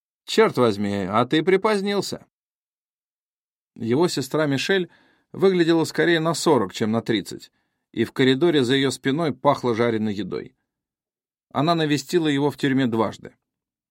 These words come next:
Оба раза в самом начале, до того, как вышла замуж за Пэта Тейта после развода со своим первым горемычным мужем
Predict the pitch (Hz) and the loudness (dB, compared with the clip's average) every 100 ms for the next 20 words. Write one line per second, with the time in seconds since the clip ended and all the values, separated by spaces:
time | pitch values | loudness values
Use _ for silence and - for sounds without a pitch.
0 | _ _ _ _ - 156 143 147 160 127 | _ _ _ _ -2 0 4 4 4 2
1 | 120 143 135 139 135 117 90 - _ _ | 0 2 2 2 0 -2 -2 -6 _ _
2 | - 123 175 151 110 104 101 110 - 127 | -16 2 4 4 2 -2 -4 -4 -4 -2
3 | 117 107 135 120 101 104 120 107 98 151 | -2 0 0 0 -2 -2 -2 -4 -2 0
4 | 156 123 107 - _ _ _ 135 123 123 | 0 0 -2 -6 _ _ _ -4 0 2
5 | 113 110 117 147 127 151 110 120 117 104 | 4 2 2 0 0 -2 -4 -2 -2 -2
6 | 143 135 117 101 113 110 101 107 104 143 | -2 0 0 0 0 0 -2 -4 -2 -2
7 | 131 117 | -2 -4